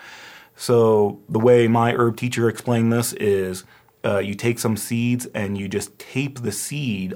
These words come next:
onto the back shu points at U B thirteen, U B fifteen, and U B seventeen. After you tape it on there, they'll,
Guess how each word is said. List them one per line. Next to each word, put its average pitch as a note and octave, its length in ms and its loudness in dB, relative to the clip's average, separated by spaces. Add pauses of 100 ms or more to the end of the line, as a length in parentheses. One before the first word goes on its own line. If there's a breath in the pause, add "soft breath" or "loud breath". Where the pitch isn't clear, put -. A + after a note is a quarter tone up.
onto G#2+ 360 -2
the G#2+ 80 0
back G#2 280 0
shu A2 200 -4
points A2+ 320 -2
at F#2 240 -6 (220 soft breath)
U A2 180 -2
B G#2 100 -2
thirteen, A#2+ 720 -2
U G#2+ 220 -4
B G#2 140 -2
fifteen, G#2 560 -4
and G2+ 160 -8
U G2+ 100 -6
B F#2 140 -8
seventeen. C3+ 720 -4 (420 loud breath)
After B2+ 280 0
you A#2+ 120 4
tape A#2+ 320 -4
it A#2+ 240 -8
on A2+ 220 2
there, B2 280 0 (380 loud breath)
they'll, A2 720 0